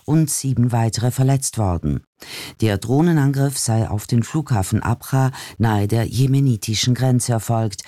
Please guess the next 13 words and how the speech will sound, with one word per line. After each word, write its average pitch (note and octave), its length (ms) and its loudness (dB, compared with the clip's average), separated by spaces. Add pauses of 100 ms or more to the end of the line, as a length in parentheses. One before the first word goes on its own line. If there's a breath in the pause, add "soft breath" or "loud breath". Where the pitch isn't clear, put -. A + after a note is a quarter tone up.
(260 loud breath)
heißt A2 300 2
es G2+ 220 0
in A2+ 100 2
einer A#2 180 4
Mitteilung. B2 680 2 (340 loud breath)
Sie - 180 0
wurde C3 220 2
über B2 200 2
die B2 160 -2
offizielle B2 640 0
saudi-arabische A2 920 0
Nachrichtenagentur G#2 1000 0
verbreitet. F#2+ 840 -2